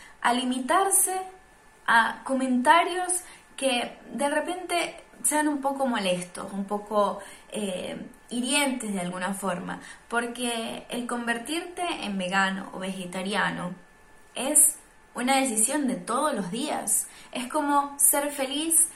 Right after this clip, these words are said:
Yo me levanto todos los días con la determinación de ser feliz, sin que otros factores del mundo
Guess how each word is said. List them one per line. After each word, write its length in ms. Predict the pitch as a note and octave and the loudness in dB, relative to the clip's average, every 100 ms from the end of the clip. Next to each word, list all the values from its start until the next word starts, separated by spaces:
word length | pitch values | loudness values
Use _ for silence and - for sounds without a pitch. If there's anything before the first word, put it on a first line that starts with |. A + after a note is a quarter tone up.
| - - | -12 -8
Yo 140 | A3+ | -4
me 80 | A#3+ | -2
levanto 500 | A3 B3+ D#4 D#4 B3 | 0 0 0 -4 -2
todos 240 | C4+ C#4 | 0 0
los 180 | C#4+ B3 | -2 -4
días 500 | G#3+ - - - - - - - - | -6 -6 0 2 2 -4 -20 -20 -8
con 220 | - C4 B3+ | 0 0 2
la 120 | A3+ | 0
determinación 1000 | D4 D#4+ C#4+ B3 A3+ G#3+ - G#3+ F3+ F#3 | 0 0 -2 -2 -2 2 2 2 -2 -4
de 100 | A3 | -2
ser 220 | A3 C4 | -2 -2
feliz, 600 | B3 A3+ A#3 F3 F3 - - - - - - - - - | -4 -4 -4 -4 -2 -4 -6 -20 -20 -20 -20 -20 -16 0
sin 480 | - - D#4 F#4+ G4 | 4 6 4 2 0
que 280 | F4+ E4 - | 0 0 2
otros 500 | D4+ F4+ F#4 F#4+ F#4 | 0 0 -2 -4 -2
factores 1040 | - B3+ B3 - C4+ A#3+ A3 A3 A3 - | 0 0 0 2 6 6 4 -2 -4 -4
del 240 | A3 A#3 A#3 | -6 -4 -2
mundo 640 | B3 D#4+ F#4+ F#4 G4 G4+ | -2 0 -4 0 0 0